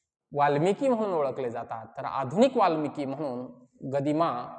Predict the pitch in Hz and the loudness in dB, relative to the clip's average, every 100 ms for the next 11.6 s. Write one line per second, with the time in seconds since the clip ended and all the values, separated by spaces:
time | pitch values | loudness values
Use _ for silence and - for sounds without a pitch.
0 | - - 135 147 196 180 135 123 135 139 | -16 -4 0 2 4 4 2 -2 -2 -2
1 | 151 151 208 - - _ 196 214 156 165 | -2 -4 -8 -10 -20 _ 2 2 2 -2
2 | - - - - 127 139 254 285 277 262 | -4 -16 -18 -8 -2 4 6 8 10 10
3 | 269 277 247 160 139 143 - - - - | 8 6 6 4 2 -2 -6 -16 -20 -20
4 | _ 135 131 165 214 214 196 226 269 190 | _ -2 2 4 4 4 4 4 6 4
5 | 160 208 226 - 131 - - 214 269 247 | 6 8 8 6 0 -6 0 6 6 6
6 | 165 - - - 226 220 208 226 277 302 | 4 -2 -12 -2 4 4 6 6 8 6
7 | 262 226 233 240 156 139 151 - - 202 | 4 2 0 2 -2 -4 -6 -14 0 4
8 | 208 180 143 156 - - - 233 240 226 | 4 4 -2 -4 -10 -10 2 4 4 4
9 | 226 180 165 233 240 208 143 139 156 180 | 0 -2 -2 -2 0 0 2 0 0 -2
10 | 156 147 135 - - - _ _ 139 135 | 0 0 0 -4 -14 -20 _ _ -6 2
11 | 143 160 208 196 131 131 | 4 6 6 4 2 -2